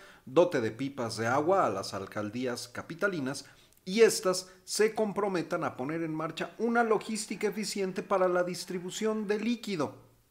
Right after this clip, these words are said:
Difícil se ve que sea retomada, pero la propuesta ahí está y no es mala, pero falta que se la aprueben. Bajo reserva de El Universal.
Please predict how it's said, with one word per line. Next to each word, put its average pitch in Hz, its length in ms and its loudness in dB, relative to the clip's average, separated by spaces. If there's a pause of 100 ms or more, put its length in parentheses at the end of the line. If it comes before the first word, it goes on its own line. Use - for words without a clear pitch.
(180)
Difícil 127 640 -4
se 170 160 -6
ve 117 180 -4
que 135 120 -8
sea 107 180 -4
retomada, 113 640 -4
pero 104 200 -2
la 98 160 -6
propuesta 160 520 -4
ahí 139 140 0
está 202 400 2 (400)
y 139 120 2
no 160 140 4
es 160 140 2
mala, 220 540 6 (440)
pero 143 200 0
falta - 400 -8
que - 120 -8
se 123 200 -8
la 110 120 -6
aprueben. - 440 -12 (920)
Bajo 196 300 12
reserva 185 480 12
de 104 240 0
El 104 120 -2
Universal. 113 800 2